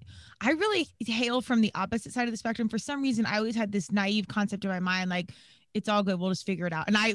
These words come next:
as I've gotten to know my parents as adult humans, I see that I, the apple does not fall far from the tree. And just the fact I'm one of four, and they used to, I don't really know how we're alive. My parents are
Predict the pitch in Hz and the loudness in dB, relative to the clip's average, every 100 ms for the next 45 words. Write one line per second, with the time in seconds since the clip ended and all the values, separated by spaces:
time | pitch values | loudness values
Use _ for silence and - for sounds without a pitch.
0 | - 220 202 214 202 196 202 202 196 - | 2 2 4 2 4 2 4 2 2 2
1 | 190 185 180 180 175 190 170 185 185 185 | 2 2 -2 -4 -2 -2 0 0 0 0
2 | 170 170 - - 180 175 165 165 - - | 0 -4 -8 -8 -4 -2 -2 -2 -6 -2
3 | 180 185 180 180 160 175 165 165 160 170 | -2 0 -2 -2 -4 -6 -4 -6 -4 -6
4 | 160 190 185 170 160 - - - 220 208 | -4 -2 -2 -2 -6 -10 -20 -10 -6 -2
5 | 226 202 - 208 208 214 202 - 208 208 | 0 0 2 4 6 4 2 2 2 4
6 | 208 214 - - - 233 202 185 220 226 | 4 0 -6 -8 0 2 2 0 -2 0
7 | 220 - 214 185 175 - 208 214 208 202 | -2 -4 -4 -4 -6 -4 -4 -4 -4 -2
8 | 190 190 185 180 175 175 165 165 175 208 | 0 0 0 0 -2 -2 -2 2 6 6
9 | - 190 | 4 -2